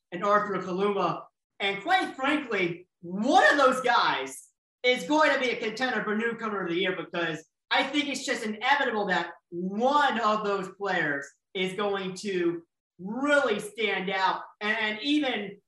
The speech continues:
their other guard, who tore his A C L last year and couldn't play a lot of time, Rati Andronikashvili, someone who's really gonna be able to stand out,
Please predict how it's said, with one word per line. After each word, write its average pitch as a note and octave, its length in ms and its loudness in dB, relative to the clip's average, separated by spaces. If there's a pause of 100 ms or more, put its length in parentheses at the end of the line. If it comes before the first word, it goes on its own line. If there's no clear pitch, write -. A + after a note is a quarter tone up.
their G#3+ 300 -2
other C4+ 320 0
guard, E3+ 480 0
who E3 100 0
tore A3+ 220 -2
his G#3 120 0
A G3+ 160 2
C G#3 100 -4
L F#3 100 0
last G#3+ 400 0
year F#3+ 120 -4
and F3+ 140 -8
couldn't F#3+ 260 -6
play F3+ 540 -2 (200)
a F3 80 -2
lot F3 480 0 (220)
of F3+ 240 -4
time, F#3+ 320 0
Rati G#3 760 -2 (100)
Andronikashvili, G#3 1300 -2 (340)
someone G#3+ 380 0
who's E3+ 100 -2
really C4 440 2
gonna G#3 220 0
be G3+ 140 2
able F#3 200 0
to E3+ 200 -2
stand F#3 460 -4
out, F3 380 0